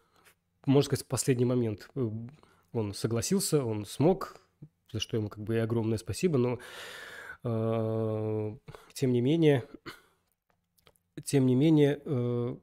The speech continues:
несмотря на то, что, казалось бы, наверное, может быть, не в со-, не в лучших кондициях, прекрасно, прекрасно играл Сергей. Может быть, где-то даже это расслабило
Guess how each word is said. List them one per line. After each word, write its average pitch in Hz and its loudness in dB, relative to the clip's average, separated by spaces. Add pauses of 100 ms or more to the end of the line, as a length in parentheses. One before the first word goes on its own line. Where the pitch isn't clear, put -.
(180)
несмотря 131 2
на 120 4
то, 123 -2
что, - -8
казалось 113 0
бы, 101 -10
наверное, 110 -2
может 107 -6
быть, - -12
не 110 -2
в - -6
со-, 131 -4
не 127 4
в 120 2
лучших 117 -4
кондициях, 131 -2 (680)
прекрасно, 117 -2
прекрасно 113 -4
играл 110 -2
Сергей. 123 0
Может 139 6
быть, 131 2
где-то 131 0
даже 127 0
это 123 -2
расслабило 120 -4